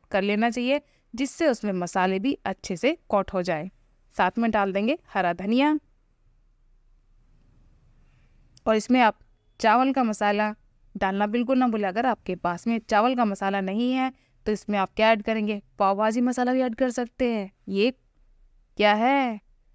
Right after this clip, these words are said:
सीक्रेट है। अगर आपके पास में वो नहीं है, तो सिंपल किचन किंग मसाला ऐड कर दीजिए। दोनों में से कोई भी ऐड कर सकते हैं, थोड़ा सा गरम मसाला भी,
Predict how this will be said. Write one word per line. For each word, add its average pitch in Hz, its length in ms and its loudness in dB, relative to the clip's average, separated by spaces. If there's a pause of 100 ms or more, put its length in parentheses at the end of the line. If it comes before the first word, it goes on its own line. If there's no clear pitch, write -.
(300)
सीक्रेट 262 400 0
है। 202 280 -2 (440)
अगर 233 220 2
आपके 247 240 2
पास 190 280 -4
में 185 80 -6
वो 190 200 -4
नहीं 247 220 0
है, 247 100 -2
तो 196 140 -8
सिंपल 254 640 0 (540)
किचन 208 280 0
किंग 214 240 2
मसाला 190 300 0
ऐड 190 140 -2
कर - 160 -4
दीजिए। 185 440 -6 (1600)
दोनों 269 300 4
में 262 100 2
से 285 180 -2 (120)
कोई 214 220 0
भी 202 140 0
ऐड 226 180 4 (260)
कर 208 120 2
सकते 190 360 -6
हैं, 190 260 -6 (300)
थोड़ा 180 200 -8
सा - 180 -8 (240)
गरम 202 200 2
मसाला 233 280 2
भी, 254 100 -2